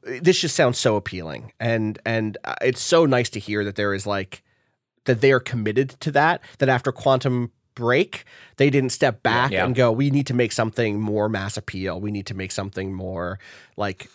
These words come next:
Speaker 1: refined for third-person shooter tastes," if that makes sense.
Speaker 2: Yeah, it, like, the, the loot stuff doesn't feel cynical.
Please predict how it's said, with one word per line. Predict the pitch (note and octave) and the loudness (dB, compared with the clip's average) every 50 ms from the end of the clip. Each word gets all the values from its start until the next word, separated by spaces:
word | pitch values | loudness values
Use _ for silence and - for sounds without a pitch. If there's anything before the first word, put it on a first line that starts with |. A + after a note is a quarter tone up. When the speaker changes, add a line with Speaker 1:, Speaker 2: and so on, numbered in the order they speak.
| - | -8
Speaker 1:
refined | B2 C3 B2+ - - B2 A#2 A2 A2 G#2+ G#2+ G#2 | -4 -4 -2 2 2 2 2 2 2 0 -2 -4
for | - - - A#2 G#2+ G#2 G2+ G2 F#2 - | -6 -4 -2 -2 0 0 -2 -4 -4 -8
third-person | A2 - - A2 G#2+ G#2 - - A2 G#2 - - G2+ | -6 -2 -2 -2 -2 -2 -4 -6 -6 -6 -6 -6 -8
shooter | F#2+ - - - G#2 F#2+ G2 F2+ | -8 -8 -8 -8 -8 -6 -8 -8
tastes," | - - - A2+ F2+ E2 - - - - - - | -10 -10 -14 -12 -12 -12 -12 -10 -8 -10 -10 -10
if | - - - | -10 -10 -10
that | F#2 C#2 - | -10 -10 -10
makes | D2 C#2+ C#2 - - | -12 -14 -14 -14 -16
sense. | - A1+ - - - - - _ _ _ _ _ _ _ _ _ - - - - | -16 -16 -18 -20 -20 -20 -20 _ _ _ _ _ _ _ _ _ -14 -14 -8 -2
Speaker 2:
Yeah, | G3 G3+ | 2 2
it, | G3+ G3+ | 2 2
like, | G#3 G3+ F#3+ E3 | 2 2 2 2
the, | F#3+ G3 F3+ | 2 -2 0
the | D3+ E3 | 0 0
loot | D#3+ D3+ D3+ F#3 G3 - | 0 2 2 2 2 2
stuff | - - D#3 C3 | 2 0 0 2
doesn't | - D3+ C#3+ C#3 C#3 G#2+ | 4 2 2 2 0 -6
feel | - - - C3+ B2+ B2+ A#2 G#2+ G2+ G2 F2+ F#2+ G2+ _ _ _ _ _ | -8 -8 -4 0 2 4 4 2 2 0 -4 -6 -10 _ _ _ _ _
cynical. | - - - - - D#3+ C3+ G2+ F#2 - - - D2+ - | -2 0 2 2 4 4 2 0 0 -2 -6 -10 -10 -12